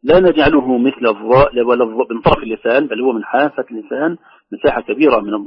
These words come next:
من اللسان تشترك مع، آه، آه، الأضراس العليا، آه، ولا يكون مثل الدال المفخمة، لا نقول ولا الضا، ضا،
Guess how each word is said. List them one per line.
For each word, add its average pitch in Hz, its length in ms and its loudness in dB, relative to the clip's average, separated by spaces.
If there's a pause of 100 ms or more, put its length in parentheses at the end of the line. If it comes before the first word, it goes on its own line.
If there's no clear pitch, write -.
من 107 260 -8
اللسان 110 480 -4
تشترك - 420 -6
مع، 107 240 -4 (400)
آه، - 40 -8
آه، 104 460 -4
الأضراس 104 420 -2
العليا، 113 480 -2 (520)
آه، 107 200 -6
ولا 254 280 4
يكون 220 280 2
مثل 208 180 -2
الدال 156 220 4
المفخمة، 127 560 -2
لا 139 140 0
نقول 147 240 -2
ولا 139 160 2
الضا، 120 640 2
ضا، 127 500 4